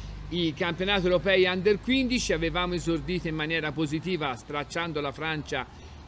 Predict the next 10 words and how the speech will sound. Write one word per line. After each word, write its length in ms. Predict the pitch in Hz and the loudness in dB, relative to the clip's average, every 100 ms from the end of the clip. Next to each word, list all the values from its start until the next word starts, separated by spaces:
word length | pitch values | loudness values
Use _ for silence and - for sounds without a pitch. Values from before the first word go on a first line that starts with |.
| - | -2
diciannove 560 | 170 220 220 233 254 | 0 2 2 2 2
a 80 | 240 | 4
otto. 220 | 156 135 | 2 4
Ieri 240 | 156 180 190 | 4 4 4
sera 240 | 190 160 | 0 -2
purtroppo 460 | 147 156 185 185 151 | 0 0 0 0 0
in 80 | 156 | -4
un 60 | |
finale 360 | 147 185 185 190 | -2 0 2 2
convulso 800 | 208 208 165 156 - 156 139 | 2 2 2 0 0 2 2